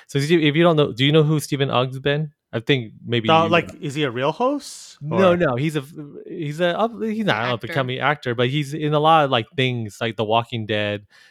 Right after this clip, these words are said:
Speaker 1: He, he plays a main protagonist in, uh, Grand Theft Auto
Speaker 2: So in,
Speaker 1: four
Speaker 2: uh,
Speaker 1: or five.
Speaker 2: Ozzy's dungeon, who is he? Is he, he's
Speaker 1: He's
Speaker 2: the
Speaker 1: the host.
Speaker 2: host?
Speaker 1: So he,
Speaker 2: Okay.
Speaker 1: he's the host, yeah.
Speaker 2: Okay.
Speaker 1: Um, uh, in this, like, in, in these times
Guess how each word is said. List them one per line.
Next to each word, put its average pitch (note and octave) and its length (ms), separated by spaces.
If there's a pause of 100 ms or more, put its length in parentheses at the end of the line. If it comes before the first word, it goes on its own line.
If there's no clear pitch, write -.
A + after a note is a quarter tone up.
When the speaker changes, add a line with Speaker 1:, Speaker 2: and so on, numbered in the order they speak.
Speaker 1:
He, C#3 340
he C3+ 160
plays C#3 320
a B2+ 60
main A#2 320
protagonist A2+ 680
in, G#2 300
uh, G2+ 240
Grand A2 260
Theft A2 200
Auto G#2+ 380
Speaker 2:
So F#3+ 220
in, A2+ 60 (140)
Speaker 1:
four C4 120
Speaker 2:
uh, D#3+ 180
Speaker 1:
or - 100
five. E3+ 240
Speaker 2:
Ozzy's F3 180
dungeon, D3+ 280
who E3 200
is C#3+ 140
he? B2+ 140
Is C3 180
he, D3 80
he's C#3 160
Speaker 1:
He's E3 160
Speaker 2:
the C#3 60
Speaker 1:
the F#3 40
host. D#3+ 400
Speaker 2:
host? G#3+ 120
Speaker 1:
So C#3 140
he, C#3+ 140
Speaker 2:
Okay. A#2+ 140
Speaker 1:
he's - 120
the B2+ 100
host, A2+ 340
yeah. G2 220 (200)
Speaker 2:
Okay. A2 300
Speaker 1:
Um, G#2 580 (840)
uh, C3 240
in D3+ 180
this, F3+ 380 (320)
like, D3 180 (240)
in, D#3+ 300
in C#3+ 160
these D3 260
times D#3+ 640